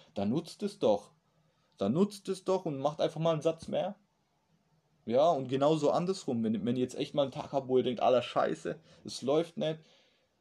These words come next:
so, dann macht halt mal lieber einen Satz weniger, macht halt ein bisschen weniger Gewicht, macht dafür halt vielleicht mehr Wiederholungen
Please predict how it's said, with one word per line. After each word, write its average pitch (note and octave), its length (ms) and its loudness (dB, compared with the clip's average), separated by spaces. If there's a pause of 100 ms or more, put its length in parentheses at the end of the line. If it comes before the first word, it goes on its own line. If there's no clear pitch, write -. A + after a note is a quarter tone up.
(220)
so, C3+ 280 -4
dann B2+ 200 -2
macht C#3 180 -2
halt C#3+ 140 -2
mal C#3+ 160 -2
lieber D#3 260 -2
einen D3+ 80 -4
Satz C#3+ 240 -6
weniger, D#3 400 0
macht C3+ 220 -2
halt B2+ 160 -10
ein - 20 -20
bisschen B2 260 -8
weniger D#3 300 0
Gewicht, C#3+ 460 -6
macht B2+ 180 -8 (140)
dafür B2 320 0
halt A#2+ 140 -8
vielleicht B2+ 260 -4
mehr C3 180 2
Wiederholungen D#3+ 720 0